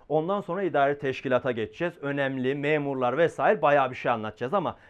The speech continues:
gel şu idarenin mal edinme yöntemlerinden de bir konuşalım. E, kitaplarda soruları var.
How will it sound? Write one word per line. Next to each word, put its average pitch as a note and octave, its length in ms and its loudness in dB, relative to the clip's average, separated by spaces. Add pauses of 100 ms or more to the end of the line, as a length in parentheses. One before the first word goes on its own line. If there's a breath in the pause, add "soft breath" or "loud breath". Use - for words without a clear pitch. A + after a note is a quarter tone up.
(100)
gel A3 160 2
şu F#3+ 140 -10
idarenin D#3+ 340 0
mal E3 200 -2
edinme C#3+ 280 -2
yöntemlerinden C3 680 -4
de A#2+ 80 -4
bir C3 80 -8
konuşalım. B2+ 580 -2 (360 soft breath)
E, C#3+ 200 -4
kitaplarda E3+ 600 4
soruları D#3 480 4
var. B2 200 2